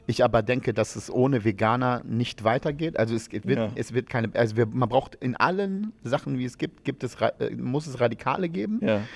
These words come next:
Speaker 1: die auch die Leute penetrieren und totnerven und egal wie beschissen das man findet, es wird sich dadurch was ändern, wenn man das lange genug macht. Bei, wie bei allem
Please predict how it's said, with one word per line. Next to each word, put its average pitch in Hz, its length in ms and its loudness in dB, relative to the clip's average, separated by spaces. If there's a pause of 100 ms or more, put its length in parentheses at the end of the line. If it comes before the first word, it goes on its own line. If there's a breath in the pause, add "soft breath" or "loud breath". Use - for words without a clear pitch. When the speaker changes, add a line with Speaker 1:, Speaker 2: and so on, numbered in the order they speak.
(200 loud breath)
Speaker 1:
die 135 280 2
auch 127 160 4
die 123 120 -4
Leute 131 280 0
penetrieren 156 560 0
und 127 220 0
totnerven 175 600 -2
und 131 160 -2
egal 131 300 2
wie 147 80 0
beschissen 156 420 -4
das 139 220 -4
man 127 260 -2
findet, 180 340 -2 (420 loud breath)
es 123 200 -2
wird 170 160 4
sich 156 140 -6
dadurch 139 300 2
was 127 120 4
ändern, 104 340 -4
wenn 98 100 -2
man 101 140 -4
das 98 140 -8
lange 107 300 -2
genug 110 280 -2
macht. - 320 -8
Bei, 147 140 2
wie 202 80 0
bei - 260 -4
allem 110 300 2